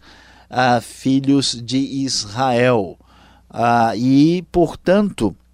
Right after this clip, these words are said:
nós vamos observar que nestes capítulos as coisas são organizadas de maneira nada difíceis de serem acompanhadas. O capítulo treze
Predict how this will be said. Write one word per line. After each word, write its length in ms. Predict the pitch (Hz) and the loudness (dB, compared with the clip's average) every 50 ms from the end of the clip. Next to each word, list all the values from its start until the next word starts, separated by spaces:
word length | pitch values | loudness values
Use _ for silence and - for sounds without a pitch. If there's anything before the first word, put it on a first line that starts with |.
| - - | -16 -14
nós 380 | 123 127 131 135 147 147 131 | -8 -2 2 2 2 2 0
vamos 640 | 120 120 127 131 139 147 147 151 151 139 - - - - - | 0 2 2 2 2 2 2 0 0 0 0 -2 -4 -6 -4
observar 840 | 147 143 131 120 - - - 139 123 104 98 117 139 156 151 135 | -2 -4 -2 -2 -2 -2 0 0 0 0 0 0 2 2 0 -2
que 160 | - - 123 | -6 -10 -8
nestes 600 | 110 107 120 131 131 - - - 120 107 - - | -6 -2 0 0 0 0 -4 -8 -8 -10 -10 -10
capítulos 880 | - - 120 110 90 - - 165 196 170 - - 110 101 95 90 - - - - - - - - - - | -8 -6 -6 -6 -6 -4 -2 -2 -2 -2 -4 -4 -6 -4 -6 -8 -10 -12 -16 -20 -20 -20 -20 -20 -18 -8
as 240 | - 117 123 - - | -4 -4 -4 -4 -2
coisas 480 | - 123 123 131 135 131 147 147 139 | 0 2 2 2 2 2 0 -2 -2
são 320 | - - - - 139 139 135 - | -4 -4 -2 -2 -2 -2 -2 -2
organizadas 1000 | 135 135 131 123 135 131 131 127 113 98 107 113 120 127 131 127 131 123 117 113 | -2 -2 0 0 -2 -2 0 -2 -4 -2 0 0 0 0 0 -2 -4 -4 -4 -4
de 80 | 120 | -6
maneira 520 | 120 123 113 107 110 113 123 123 120 110 - _ _ - - - - - _ _ _ - | -4 -4 -2 -2 0 2 2 2 2 0 -2 _ _ -20 -20 -20 -20 -20 _ _ _ -12
nada 520 | - 107 110 110 113 120 127 139 139 139 131 | -10 -8 -6 -2 0 2 2 2 2 0 -2
difíceis 920 | 127 117 - - - 127 135 131 - - 135 131 123 113 - - - - | -2 -6 -10 -4 -2 0 0 0 -2 -2 -2 -2 -2 -2 -4 -6 -8 -10
de 320 | 92 98 95 98 113 123 | -14 -14 -8 -4 -2 -2
serem 460 | 120 - - - 113 117 123 123 120 | 0 0 0 0 0 0 0 -2 -2
acompanhadas. 1120 | 117 117 - - - 127 127 123 117 - 135 131 127 123 120 117 107 98 85 85 85 87 95 | -4 -6 -4 -2 0 0 0 0 -2 -2 -2 -2 0 -2 0 0 -2 -2 -6 -10 -16 -14 -12
O 60 | 95 | -8
capítulo 580 | - 110 101 - - 117 117 - 123 120 113 | -6 -6 -6 -4 -4 -6 -4 -4 -4 -4 -4
treze 640 | - - - 104 107 110 117 131 139 156 185 196 | -6 -6 -6 -4 -2 -2 -2 -2 -2 -4 -8 -10